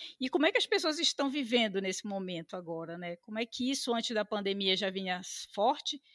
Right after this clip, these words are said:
e agora foi potencializado? Ou seja, a vida que é virtual, ela também é real. É, não há essa separação. Assim como a gente não deve separar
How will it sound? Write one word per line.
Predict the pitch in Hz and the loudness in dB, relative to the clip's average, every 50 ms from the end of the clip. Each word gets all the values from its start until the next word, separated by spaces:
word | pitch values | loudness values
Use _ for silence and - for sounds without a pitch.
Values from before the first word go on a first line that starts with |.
| - - - - _ | -20 -20 -20 -18 _
e | - 208 | 0 0
agora | 208 196 190 208 208 214 | 2 4 6 6 6 6
foi | - - 214 208 | 4 2 0 -2
potencializado? | - - 208 208 - 208 196 - - 202 190 190 170 165 170 175 180 202 226 240 220 180 | 0 0 0 0 0 -2 -6 -6 -6 -6 -6 -8 -8 -6 -2 0 2 4 4 2 0 -2
Ou | - | -6
seja, | - - 180 175 196 185 | -6 -6 -6 -4 -2 -4
a | |
vida | 185 170 185 247 294 330 302 214 190 180 180 | -4 -2 0 2 2 2 2 2 2 0 0
que | - _ - - 202 190 185 185 | -2 _ -10 -8 -4 -2 0 0
é | 185 | 0
virtual, | 185 180 196 196 - - - 196 175 170 175 196 226 240 226 185 170 165 - _ _ _ _ _ _ _ _ _ | 0 -2 -4 -4 -4 -6 -8 -8 -6 -2 0 2 4 4 4 2 0 -4 -10 _ _ _ _ _ _ _ _ _
ela | - 190 202 | -6 -4 -2
também | - - 285 277 240 285 339 339 | 2 2 4 6 6 6 6 6
é | 269 | 4
real. | 262 220 196 175 139 - - - - _ _ _ _ _ _ _ _ | 2 2 0 0 -2 -4 -6 -8 -12 _ _ _ _ _ _ _ _
É, | 202 190 180 175 185 - - | -14 -12 -10 -10 -12 -12 -12
não | 185 190 202 | -4 2 6
há | 240 285 | 6 6
essa | 294 - 247 | 6 6 2
separação. | 226 - 214 - - 185 180 175 180 - - 165 160 | -2 -2 -4 -2 0 0 0 0 0 -2 -4 -6 -6
Assim | 175 190 - 302 381 | -6 -4 -2 -4 -4
como | - - 302 | -2 -2 -2
a | 285 | -2
gente | 302 262 254 269 | 0 0 0 0
não | 226 226 214 | -2 0 0
deve | 214 208 190 | 0 0 0
separar | - 220 202 - 208 190 185 180 180 180 | -2 -4 -2 0 2 2 4 4 2 2